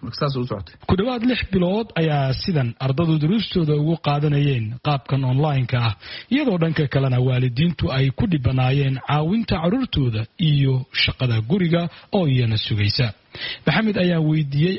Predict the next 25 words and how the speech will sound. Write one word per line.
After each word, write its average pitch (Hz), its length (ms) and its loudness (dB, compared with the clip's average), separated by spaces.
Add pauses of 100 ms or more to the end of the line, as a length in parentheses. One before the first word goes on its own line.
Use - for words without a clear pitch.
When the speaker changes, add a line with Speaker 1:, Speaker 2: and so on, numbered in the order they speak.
Speaker 2:
caqabadaha 147 480 0
waalidiintaasi 135 840 0
haysata 117 640 0 (360)
iyo 131 380 2 (280)
in 185 360 2
dib 175 160 2 (200)
iskuullada 147 600 0
loo 143 240 0
bilaabo 120 560 -2 (200)
waxay 139 280 0
uga 110 160 0
dhigan 104 260 0
tahay. 107 300 2 (380)
Speaker 1:
Ha, 131 380 0
Baafo, 170 420 -2
waa 147 100 2
su'aal 156 280 0
aad 160 160 -2
u - 40 -18
fiican. 143 380 -2 (360)
Een, 127 680 -2 (360)
niyo 175 360 -2
waalidiintu 151 680 -2
marka 156 260 -4
hore 143 180 0